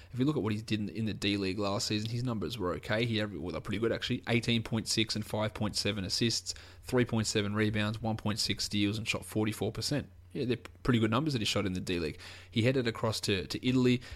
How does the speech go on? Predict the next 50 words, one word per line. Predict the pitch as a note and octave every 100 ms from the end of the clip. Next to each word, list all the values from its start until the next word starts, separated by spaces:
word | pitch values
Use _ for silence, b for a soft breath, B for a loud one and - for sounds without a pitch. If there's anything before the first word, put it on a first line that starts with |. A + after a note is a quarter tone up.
| B -
and | B2 B2 A#2+
he | B2 A#2
played | B2 B2 B2+
thirty-three | - C#3 C3+ B2+ C3+
minutes | C3 B2 -
a |
night | A#2 B2+ F#2+
and | G#2+ A2+
was | A#2
fourteen, | - B2 B2+ B2+ A#2+ A#2+ A#2+
three, | - A#2 A#2 B2 A#2
and | A2+ A2+ A2+
three | - A#2+ A#2
point | B2 A2+
seven, | - A#2 C#2+
or, | A#1 -
you | -
know, | G#2
four, | - G#2
one | D#2+ B2
point | B2 B2+ A2+
six | B2 A2
steals. | - B2 F#2+
So |
he | G2+ A#2
is | D3+
a |
really, | D3 C#3 C3 A#2+ - -
he's | A#2+ A2
a |
really | A#2 B2+ E3
aggressive | C#3+ A#2 A2 G#2+
defender, | G#2 G2 F#2 E2+
and | G#2+
he | G2+
is | B2+
a | B2+
guy | G#2+ F2+
that | -
translates | - G2+ G2 F#2+ -
well | G2+
with | F2+ -
steals, | - A#2+ C3
but |
he | C3+
shot | C3 F#3+ A2+
nineteen | A2+ B2+ C3 A2+
percent | A2 G#2 G#2+
from | - F2+
three. | - G2